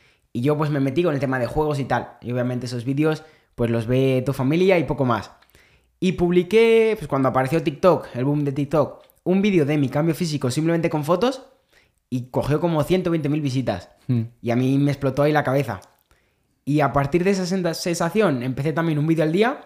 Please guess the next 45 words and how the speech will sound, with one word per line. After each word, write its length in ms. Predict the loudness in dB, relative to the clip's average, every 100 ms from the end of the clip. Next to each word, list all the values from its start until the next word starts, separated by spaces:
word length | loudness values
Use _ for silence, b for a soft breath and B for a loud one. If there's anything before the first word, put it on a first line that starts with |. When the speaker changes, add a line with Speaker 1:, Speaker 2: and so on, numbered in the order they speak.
| -4
Speaker 1:
un 100 | -2
vídeo 160 | 0
al 60 | 2
día, 160 | 2
un 60 | 2
vídeo 140 | 2 2
al 60 |
día, 180 | 0 0
un 100 | 0
vídeo 140 | -2
al 80 | 0
día 320 | 2 2 0 -12 _ -8
y 80 | -6
hasta 160 | -4
aquí. 280 | -2 -4 -4 _ _ b b b b b
Speaker 2:
O 140 | 0
sea, 280 | 2 0 -2
¿qué 160 | 2 2
sensación? 640 | 2 0 0 0 -4 -6 -12 -2
¿Hay 200 | 2 4
alguna 340 | 4 4 4
comparación 580 | 2 4 4 4 2 2
en 100 | 4
lo 100 | 2
que 140 | 0 -2
sientes 400 | 0 0 0 2
cuando 320 | 2 4 4
rompes 360 | 4 4 4
una 200 | 2 4
marca 280 | 4 2 2 0
personal 340 | 0 2 2
en 60 | 2
una 180 | 2
carrera 460 | 2 2 2 2 2
y 40 |
cuando 540 | 2 0 2 2 0 0
ves 300 | 0 0 0
que 220 | 0 0
un 180 | 2 4
vídeo 300 | 4 4 2
tuyo 180 | 2 0
se 120 | 0
vuelve 260 | 0 2 2
viral? 400 | 2 2 0 0
¿Hay, 400 | 0 0 -4